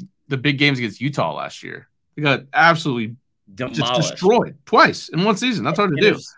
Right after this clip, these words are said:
Speaker 2: yeah. There's also the narrative that he did, the, or the narrative of him and, like, how bad of a job he did with the quarterback situation there just because of, of what, like, Justin Herbert was able to do,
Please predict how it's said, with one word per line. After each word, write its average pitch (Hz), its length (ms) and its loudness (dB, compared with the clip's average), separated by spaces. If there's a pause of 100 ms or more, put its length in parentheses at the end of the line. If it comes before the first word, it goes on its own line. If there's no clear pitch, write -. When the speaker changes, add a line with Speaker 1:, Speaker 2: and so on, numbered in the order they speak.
(220)
Speaker 2:
yeah. 139 240 -6 (400)
There's 139 140 -8
also 208 240 -4
the 143 100 -8
narrative 139 400 -6
that 131 100 -10
he 139 140 -12
did, 127 460 -8
the, 131 200 -10
or 135 140 -6
the 123 240 -12
narrative 143 300 -6
of 117 100 -18
him 135 220 -8
and, 123 120 -10
like, 117 220 -8 (380)
how 139 160 -6
bad 127 400 -6
of 120 40 -10
a 117 40 -14
job 127 260 -10
he 131 80 -12
did 110 160 -14
with 101 100 -20
the - 60 -20
quarterback 175 320 -12
situation 110 460 -16
there 107 80 -12
just 110 180 -20
because 120 260 -16
of, 98 120 -20 (200)
of 104 140 -16
what, 113 160 -12
like, 101 180 -16
Justin 117 280 -16
Herbert 123 240 -12
was 107 100 -16
able 104 180 -12
to - 120 -20
do, 107 240 -8